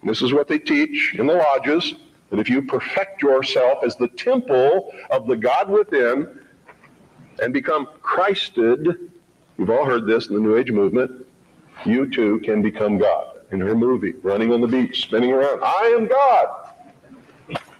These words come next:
Go ask her early in the morning when she just wakes up and goes and sits in front of the mirror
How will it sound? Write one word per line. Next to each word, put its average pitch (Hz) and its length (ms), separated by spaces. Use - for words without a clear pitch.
Go 175 180
ask 185 240
her 147 200
early 156 120
in 147 60
the 139 60
morning 131 340
when 101 80
she - 120
just 123 220
wakes 120 260
up 117 180
and 98 80
goes 107 200
and 117 80
sits - 300
in 90 80
front 110 240
of 101 60
the 95 60
mirror 101 460